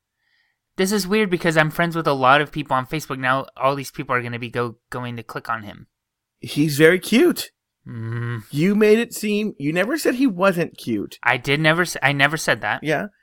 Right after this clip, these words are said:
Speaker 2: but you sort of implied, or I inferred,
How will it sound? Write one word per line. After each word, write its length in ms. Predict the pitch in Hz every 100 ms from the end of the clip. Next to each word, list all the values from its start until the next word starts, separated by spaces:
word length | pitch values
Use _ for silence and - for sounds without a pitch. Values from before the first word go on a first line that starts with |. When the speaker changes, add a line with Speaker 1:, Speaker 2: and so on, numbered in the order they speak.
| _ _
Speaker 2:
but 200 | 139 -
you 220 | 170 175
sort 240 | 165 208 202
of 100 | 185
implied, 1040 | 151 131 - 180 180 196 131 104 107 131 _ _ _ _ _ _ _
or 180 | 143 135
I 160 | 135 139
inferred, 840 | 95 123 117 - 185 113 104 143